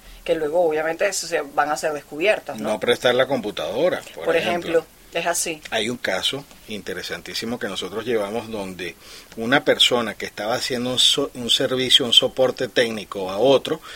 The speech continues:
Speaker 2: cometió un delito informático a través de la computadora del cliente y
Speaker 1: Wow.
Speaker 2: cuando se hizo la investigación llegaron a su casa.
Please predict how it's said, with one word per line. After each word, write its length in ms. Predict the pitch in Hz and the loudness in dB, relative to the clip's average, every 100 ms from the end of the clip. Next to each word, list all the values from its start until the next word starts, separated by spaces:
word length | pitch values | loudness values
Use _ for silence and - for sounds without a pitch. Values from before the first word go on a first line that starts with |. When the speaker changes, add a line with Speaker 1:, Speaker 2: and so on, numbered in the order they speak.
| - - | -18 -6
Speaker 2:
cometió 340 | 120 107 107 | -4 -4 -6
un 80 | 104 | -4
delito 320 | 117 123 - | -2 -2 -2
informático 560 | 139 143 120 120 156 175 | 0 0 0 -2 0 0
a 60 | |
través 320 | - 104 104 117 | 2 -2 0 0
de 80 | |
la 80 | 127 | -2
computadora 540 | 117 98 87 90 90 101 | -2 -6 -8 -6 -4 -6
del 120 | 101 | -6
cliente 600 | - 139 127 117 156 170 | 4 6 6 4 -2 0
y 40 | |
Speaker 1:
Wow. 120 | 165 165 | 2 2
Speaker 2:
cuando 240 | 156 151 | 2 0
se 120 | 113 | -2
hizo 140 | 104 123 | -2 0
la 100 | 135 | 2
investigación 540 | 139 - 120 120 127 | 2 2 0 2 2
llegaron 300 | 160 117 113 | 2 2 0
a 40 | 107 | -2
su 120 | - | -4
casa. 240 | 117 - | -4 -4